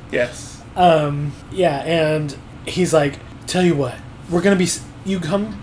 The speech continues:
Speaker 2: and we'll be sitting at the same table. And if you don't want it to be a date, don't look up from your menu."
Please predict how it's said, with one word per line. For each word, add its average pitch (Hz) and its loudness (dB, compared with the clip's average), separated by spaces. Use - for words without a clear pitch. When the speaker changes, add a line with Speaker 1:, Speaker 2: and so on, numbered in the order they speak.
Speaker 2:
and 143 -8
we'll 160 -2
be 151 -4
sitting 165 -2
at 156 0
the - -8
same 160 -4
table. 156 -2
And 160 -4
if 156 -4
you 175 2
don't 180 2
want 180 0
it - -6
to 160 -10
be 175 0
a 175 0
date, 196 0
don't 175 2
look 175 0
up 170 0
from 165 -6
your 165 -4
menu." 175 0